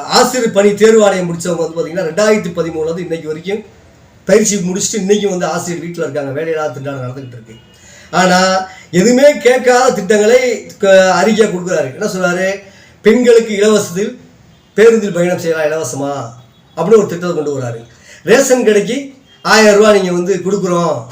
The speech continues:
அப்படின்னு ஒரு திட்டத்தை கொண்டு வராரு. இதெல்லாம் யார் உங்கள்கிட்ட கேட்டது? நீங்கள் முதல் வந்து அரசாங்கத்துறையில வேலை வாய்ப்புகளை வந்து நீங்க முழுமைப்படுத்தினாலே, நிரப்பினாலே வந்து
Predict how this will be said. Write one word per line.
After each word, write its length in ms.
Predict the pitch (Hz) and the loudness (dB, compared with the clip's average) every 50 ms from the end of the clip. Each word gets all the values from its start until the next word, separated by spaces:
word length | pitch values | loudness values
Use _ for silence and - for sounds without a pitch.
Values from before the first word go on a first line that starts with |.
| - _ _ | -20 _ _
அப்படின்னு 280 | 160 170 175 202 196 | -4 0 2 2 2
ஒரு 80 | 185 170 | 2 0
திட்டத்தை 280 | 170 165 165 165 165 156 | -4 -6 -4 -2 -2 -2
கொண்டு 180 | 135 143 143 147 | -2 -2 -2 -2
வராரு. 240 | 139 131 131 123 123 135 | -4 -4 -4 -6 -8 -8
இதெல்லாம் 280 | 151 175 202 214 208 185 | -4 0 2 2 4 4
யார் 260 | 185 196 208 202 190 | 2 2 2 2 0
உங்கள்கிட்ட 240 | 175 175 170 165 160 | -2 -2 -4 -4 -4
கேட்டது? 340 | 170 165 165 165 165 175 175 180 - - _ _ _ _ _ _ _ _ - - - _ | -4 -4 -4 -4 -4 -4 -6 -8 -10 -16 _ _ _ _ _ _ _ _ -20 -20 -18 _
நீங்கள் 400 | 156 175 202 202 202 196 185 175 | 0 2 4 6 4 4 4 4
முதல் 340 | 160 165 175 240 269 294 277 | 4 4 6 6 4 4 4
வந்து 340 | 247 226 220 214 226 262 269 285 294 - - - - - _ _ _ _ - - - | 4 2 2 0 -2 -2 -2 -2 -2 -4 -8 -14 -20 -20 _ _ _ _ -18 -10 -4
அரசாங்கத்துறையில 880 | 143 190 220 - 277 294 277 269 254 247 - 220 208 208 202 202 240 254 | -2 0 0 2 2 2 2 2 0 0 0 0 2 4 4 4 4 2
வேலை 260 | 202 185 208 247 262 269 | 2 2 0 0 2 2
வாய்ப்புகளை 460 | 247 240 226 208 165 202 202 208 202 202 | 4 4 2 2 2 2 2 2 4 2
வந்து 180 | 202 208 233 214 | 2 2 0 0
நீங்க 160 | 202 185 180 | 0 0 -2
முழுமைப்படுத்தினாலே, 760 | 175 196 226 226 226 226 190 190 180 170 175 175 170 175 196 202 | -2 0 2 2 2 2 2 -4 -6 -4 -4 -4 -2 0 0 0
நிரப்பினாலே 680 | 170 165 170 226 226 226 220 202 190 175 170 180 202 190 | -2 0 0 0 -2 0 -2 -2 0 0 0 0 0 -2
வந்து 240 | 170 151 156 180 | -2 -4 -2 -4